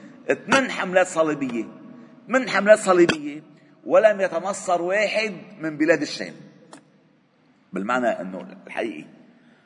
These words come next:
راحوا جروا خ-، آه، آه، أزيال الندامة والخزي ورجعوا على بلادهم، وحرر الله تعالى بصلاح الدين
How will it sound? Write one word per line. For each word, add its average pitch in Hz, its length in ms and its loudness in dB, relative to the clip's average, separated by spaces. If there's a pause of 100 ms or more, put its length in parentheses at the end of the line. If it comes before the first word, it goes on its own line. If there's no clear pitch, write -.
(220)
راحوا 123 640 -2
جروا 123 320 -2
خ-، - 140 -14
آه، 107 40 -8
آه، 90 880 -6
أزيال 123 340 -2
الندامة 117 480 -2
والخزي 165 560 -6 (380)
ورجعوا 101 340 -4
على 90 100 -8
بلادهم، 85 380 -10 (1000)
وحرر 113 480 2
الله 98 380 0
تعالى 95 360 0
بصلاح 90 420 -2
الدين 90 520 -4